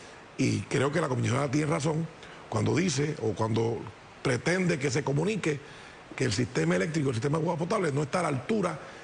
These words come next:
que merecen los puertorriqueños y las puertorriqueñas. Y me parece bien que el gobernador diga que estamos construyendo, pero tiene que ser algo más que luminaria.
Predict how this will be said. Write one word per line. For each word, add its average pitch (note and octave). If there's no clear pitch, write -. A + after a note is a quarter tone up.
que B2+
merecen E3
los D3+
puertorriqueños C#3
y D3
las -
puertorriqueñas. G#2
Y A#2+
me A2+
parece B2
bien E3
que F3
el D3
gobernador C3+
diga D#3+
que C3
estamos C3
construyendo, B2+
pero C3+
tiene D#3+
que D3
ser E3
algo D3+
más D3+
que D#3+
luminaria. B2+